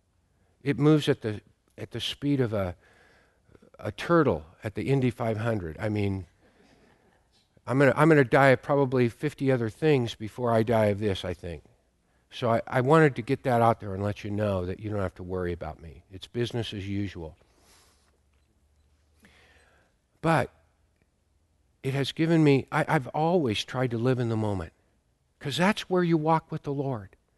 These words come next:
If you're not living in the moment, you can't walk with the Lord. You've heard me say this before. I want to remind you.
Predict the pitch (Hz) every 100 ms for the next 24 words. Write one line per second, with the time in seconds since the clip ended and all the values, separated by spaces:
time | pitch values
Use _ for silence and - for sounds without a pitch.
0 | _ _ _ - - - 196 247 254 196
1 | 196 196 190 170 160 185 170 131 165 -
2 | 180 170 147 156 160 156 - 151 156 135
3 | 120 _ - 160 175 226 180 147 190 185
4 | 139 - 143 - 160 135 139 139 147 151
5 | 165 175 143 101